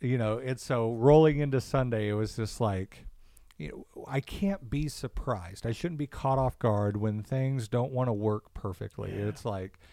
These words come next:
Speaker 1: if, if we're, we have to understand that we are in a very real spiritual battle.
Speaker 2: I texted my, my team that
Speaker 1: Yeah.
Speaker 2: on Saturday night. I was like, "Hey, here's call time for
Speaker 1: <laughs>
Speaker 2: tomorrow, like, here."
Speaker 1: Yeah.
Speaker 2: And I ended it with, like,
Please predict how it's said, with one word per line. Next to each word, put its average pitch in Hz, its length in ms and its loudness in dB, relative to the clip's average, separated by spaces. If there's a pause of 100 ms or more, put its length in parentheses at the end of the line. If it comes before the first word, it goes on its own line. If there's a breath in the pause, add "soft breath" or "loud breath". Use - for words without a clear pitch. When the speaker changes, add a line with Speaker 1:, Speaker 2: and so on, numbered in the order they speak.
(280 soft breath)
Speaker 1:
if, 120 200 -2 (140)
if 123 140 -2
we're, 120 500 4
we 127 160 0
have 143 140 0
to 143 100 0
understand 117 400 -2
that 113 80 -2
we 143 160 -2
are 156 120 2
in 143 80 0
a 127 60 -4
very 110 380 -2
real 98 340 0
spiritual 90 720 -8
battle. 87 540 -14
Speaker 2:
I 92 80 -8
texted - 380 -8
my, 85 200 -10 (120)
my 85 240 -12
team 80 260 -12
that 67 240 -14 (100)
Speaker 1:
Yeah. 92 300 0
Speaker 2:
on 95 220 -6
Saturday 90 340 -6
night. 82 140 -8
I - 20 -8
was 82 100 -10
like, 82 120 -12
"Hey, 95 220 -6
here's 92 300 -4
call 95 300 -2
time 95 320 -6
for 104 120 -4
Speaker 1:
<laughs> - 20 -4
Speaker 2:
tomorrow, 92 480 -4
like, 85 220 -8
here." 92 380 -6
Speaker 1:
Yeah. 92 180 -4 (140)
Speaker 2:
And 107 120 0
I 104 60 -2
ended 110 280 0
it 98 140 -6
with, 98 240 -6
like, 85 260 -10